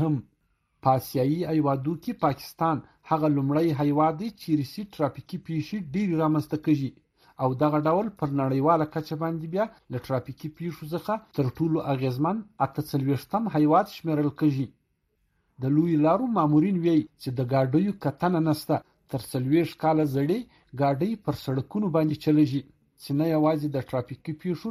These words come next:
لامل ګرځي، بلکې په چاپیریال کې ککړتیا هم پیدا کوي او تر اویا فیصده زیاتې ناروغۍ په خلکو کې خوروي. په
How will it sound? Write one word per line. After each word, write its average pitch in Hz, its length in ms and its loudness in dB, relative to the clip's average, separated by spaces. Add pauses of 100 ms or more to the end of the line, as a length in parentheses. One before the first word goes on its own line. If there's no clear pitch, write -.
لامل 170 360 0 (100)
ګرځي، 196 280 -4 (280)
بلکې 156 240 0 (140)
په 139 60 -4 (100)
چاپیریال 139 600 2
کې - 180 -20
ککړتیا 135 540 -2 (100)
هم 175 100 -2 (100)
پیدا 202 240 -2 (100)
کوي 226 200 -6 (380)
او 143 60 4 (140)
تر 131 200 2
اویا 156 220 2 (100)
فیصده 151 380 -4 (100)
زیاتې 165 360 0 (360)
ناروغۍ 147 480 4 (100)
په - 140 -4
خلکو 156 360 -4
کې 247 120 -6 (360)
خوروي. 147 420 4 (600)
په 131 80 -4